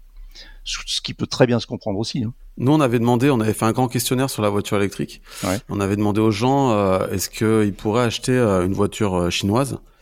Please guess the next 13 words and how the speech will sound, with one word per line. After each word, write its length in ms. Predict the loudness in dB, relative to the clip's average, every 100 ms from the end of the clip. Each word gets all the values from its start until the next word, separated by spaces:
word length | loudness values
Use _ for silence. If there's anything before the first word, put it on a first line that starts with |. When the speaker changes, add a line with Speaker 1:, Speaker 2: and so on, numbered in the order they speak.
| -20 _ -20 -12
Speaker 2:
Et 80 | -4
en 100 | -4
fait, 240 | 0 -2 0
là, 140 | -2
je 60 | -2
suis 100 | -6
en 40 |
train 180 | -4 -4
de 60 |
chercher 340 | -2 -4 -2 0
les 60 |
résultats. 600 | 0 0 -4 -2 -2 -2 -8 _ -20 -20 -14 -12 -10 -10 -10 -10 -12 -14 -16 -6
Euh, 760 | -2 0 0 0 0 0 0